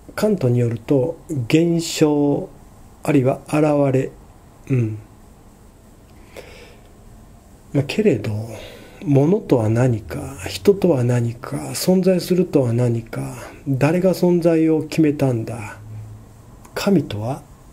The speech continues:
神と人間の関係は？で、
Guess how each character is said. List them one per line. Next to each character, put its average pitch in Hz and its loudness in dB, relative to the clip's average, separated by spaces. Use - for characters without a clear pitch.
神 180 2
と 135 2
人 135 4
間 131 2
の 123 0
関 127 -2
係 120 -4
は？ 120 -6
で、 139 0